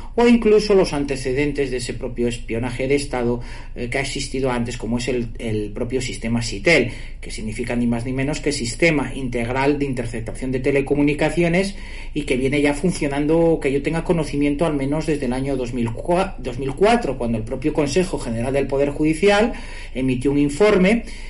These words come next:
en el que pedía que este sistema de barrido, que se dice indiscriminado, pero que curiosamente siempre se suele dirigir a personas de relevancia, eh, queda,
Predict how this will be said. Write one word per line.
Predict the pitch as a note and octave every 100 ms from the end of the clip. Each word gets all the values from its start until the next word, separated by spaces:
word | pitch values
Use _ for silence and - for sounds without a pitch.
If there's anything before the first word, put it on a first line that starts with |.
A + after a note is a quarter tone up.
| -
en | - C#3
el | C3 A#2+
que | A#2 A#2+ A#2+ A#2+ A2+
pedía | A2+ D3+ F3+ F3
que | D3+
este | - B2
sistema | A#2+ A2+ - F3 C3+
de | A#2+
barrido, | A2 A2 E3+ F3+ E3 F#3
que | A#2
se | A2
dice | A#2+ B2
indiscriminado, | A#2 A2 - A#2 A2+ A#2 D#3 B2
pero | A2+
que | G#2+ A2
curiosamente | G#2 B2+ C#3+ C3+ D#3+ D#3+
siempre | A#2 C#3+ C3 B2
se | A2+
suele | - C3
dirigir | A#2+ A2+ G#2 - E3+
a | A#2
personas | - - A2+ A2+
de | A2+
relevancia, | C3 C#3+ E3 G3 G3 G3 G#3 A#3 - - - - -
eh, | C#3+ C#3 C3+ C3 B2+ B2 A#2 G#2+ G#2+ - - A2+
queda, | D#3 D#3+ E3+ F3 G3 F#3 E3+ D3+ C3+ B2 A#2+